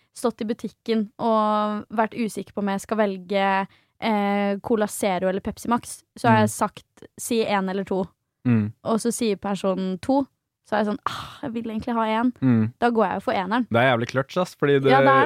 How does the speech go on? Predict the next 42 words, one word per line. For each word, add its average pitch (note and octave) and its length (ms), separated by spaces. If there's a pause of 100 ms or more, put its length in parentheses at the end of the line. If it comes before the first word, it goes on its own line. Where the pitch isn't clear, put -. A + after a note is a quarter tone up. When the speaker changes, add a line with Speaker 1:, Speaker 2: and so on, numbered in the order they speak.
Speaker 1:
det. B2+ 80
Speaker 2:
det C3+ 80
er C#3+ 80
vanskelig A#2 360
å - 40
tenke G2 520
seg G#2 100
fram G2 200
til F#2+ 140
det G2+ 800
på C#3 80
egen G2 220
hånd D3+ 240
noen C#3 140
Speaker 1:
Ja, E3 140
Speaker 2:
ganger. E4 100 (260)
Speaker 1:
ja, D4+ 200
det D4 100
er C4 160
det. A3 240
Speaker 2:
<laughs> C#3+ 80
Og D3+ 60
så C#3 140
bare B2+ 140
Speaker 1:
Men C4+ 140
det G3+ 220
funker A#3+ 320
som A#3 140
faen. C4 400
Det D#4 120
funker C#4 300
hver G#3+ 560
gang. A#3+ 160 (160)
Speaker 2:
På A#2 140
ekte, - 280
faktisk, - 440
ass. - 180 (240)
Speaker 1:
Eh, C4 360
for C#4+ 100
da, C4+ 340
da C4 180
vet A3 360